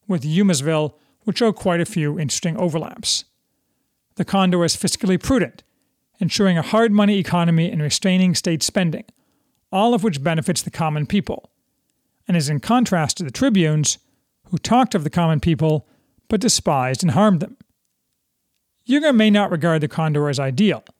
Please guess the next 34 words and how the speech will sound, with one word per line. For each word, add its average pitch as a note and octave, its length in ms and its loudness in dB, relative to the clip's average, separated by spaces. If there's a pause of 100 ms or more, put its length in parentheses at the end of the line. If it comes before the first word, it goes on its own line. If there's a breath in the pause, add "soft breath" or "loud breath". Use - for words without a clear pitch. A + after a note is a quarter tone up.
(320)
but F#3+ 120 -4
he G#3 60 2
regards G#3 420 2
him B3 80 0
as A3+ 100 0
having D#3+ 300 -2
a D#3 60 -4
form D#3 260 -4
of C#3+ 160 -8
excellence, - 600 -8 (200)
of - 100 -20
aristocracy, - 840 -2 (460)
and F#3 120 2
he B2+ 60 0
thinks E3+ 200 -2
little B3 300 2
of G3+ 100 -2
the F3 60 -2
mass D#3 320 -2
of - 40 -6
the E3+ 100 -2
population G3 640 -2
of C3+ 100 -6
Humansville, C3+ 500 -6 (600)
and E3+ 100 -4
especially A3+ 460 -2
the G3 80 0
political F#3+ 420 -2
class E3 440 -4
of F3 80 -4
Venato's D3 520 -4
father C#3 340 -4
and D#3 120 0
brother, F3 300 0